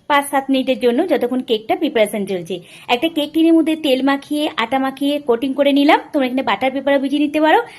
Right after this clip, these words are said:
চলো তাহলে দেখে নিই আজকের কলার কেক। এই কেকটাকে তোমরা পাকা কলার কেক বলতে পারো, আটার কেক বলতে পারো,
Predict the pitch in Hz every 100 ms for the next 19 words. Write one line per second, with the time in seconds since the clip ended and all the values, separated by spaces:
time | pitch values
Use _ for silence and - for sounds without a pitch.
0 | - 311 302 330 330 320 330 415 - 254
1 | 240 220 403 262 220 302 302 175 165 _
2 | _ _ _ _ _ _ 269 269 262 269
3 | 294 330 330 339 339 220 254 247 262 285
4 | 285 269 254 302 302 311 320 214 240 247
5 | 262 254 233 294 285 311 302 320